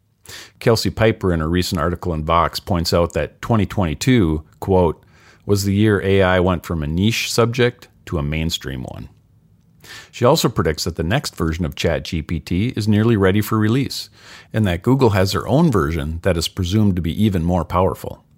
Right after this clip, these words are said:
I wish I had a simple formula to give you about how to approach Chat G P T and other A I programs in school.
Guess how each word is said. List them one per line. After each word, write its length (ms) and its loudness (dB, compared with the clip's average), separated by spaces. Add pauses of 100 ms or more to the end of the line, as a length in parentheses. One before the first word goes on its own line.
(840)
I 40 -2
wish 200 2
I 40 4
had 100 4
a 60 2
simple 280 0
formula 460 2
to 140 -8
give 180 -2
you 100 0
about 280 0
how 140 2
to 120 -2
approach 460 -4
Chat 340 -2
G 220 -4
P 200 -4
T 320 -2
and 120 0
other 240 0
A 160 0
I 100 0
programs 560 -4
in 100 -8
school. 480 -4